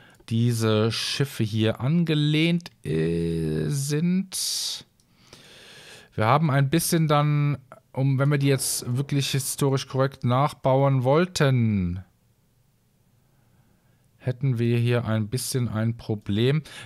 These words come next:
Die hatten so eine Asymmetrie, äh, Gott, Asymmetrie an den achteren, ähm, Türmen, äh, Bertha und Caesar.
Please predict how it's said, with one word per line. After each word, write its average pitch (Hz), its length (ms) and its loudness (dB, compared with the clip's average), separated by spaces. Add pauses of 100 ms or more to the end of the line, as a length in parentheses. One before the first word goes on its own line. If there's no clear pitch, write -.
Die 120 120 4
hatten 170 240 2
so 156 140 2
eine 156 180 4
Asymmetrie, 147 840 0
äh, 143 220 -10 (540)
Gott, - 260 -14 (420)
Asymmetrie 143 1040 2 (340)
an 120 260 2
den 123 160 2
achteren, 127 1120 2 (580)
ähm, 110 420 0
Türmen, 113 680 2
äh, 104 340 -2
Bertha 117 500 2
und 107 460 -4
Caesar. 131 1040 2